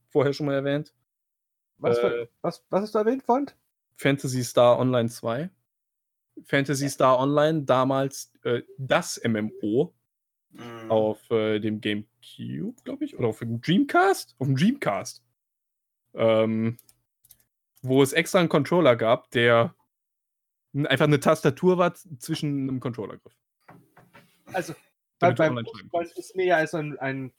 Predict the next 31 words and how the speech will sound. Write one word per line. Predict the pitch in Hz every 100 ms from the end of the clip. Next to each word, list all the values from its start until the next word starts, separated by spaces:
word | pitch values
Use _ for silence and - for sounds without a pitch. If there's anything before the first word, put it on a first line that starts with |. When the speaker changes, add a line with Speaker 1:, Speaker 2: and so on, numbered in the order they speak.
| -
Speaker 2:
äh, | 131 127
ein | - 120 117
Name | 127 165
aufgefallen, | 117 117 127 - 113 107 101 _ 110
Baldur's | 120 113 107 -
Gate | 113 104
drei. | - 113 123 104 - _ _ _ _ _ _ _
Speaker 1:
Ja. | 127 110 - _ _ _ _ - _ -
Speaker 2:
Ja, | 147 143 139
das, | 143 139 - - -
ähm, | - 135 131 139 135 131 - 131
hört | 147 165
sich | 165
sehr | 202
interessant | 180 175 208
an. | 143 131 123
Wer | 196
hat |
das | 220
gesehen? | - 196 285 -
Kann | 180
mir | 190
jemand | 180 175
was | 170
darüber, | 185 165 160 151 -
darüber | 151 147
erzählen? | 143 175 262 - _ _ _ _
Speaker 1:
Da | 135 139
ist | 156
ein | 170
Typ | 139 165 196 -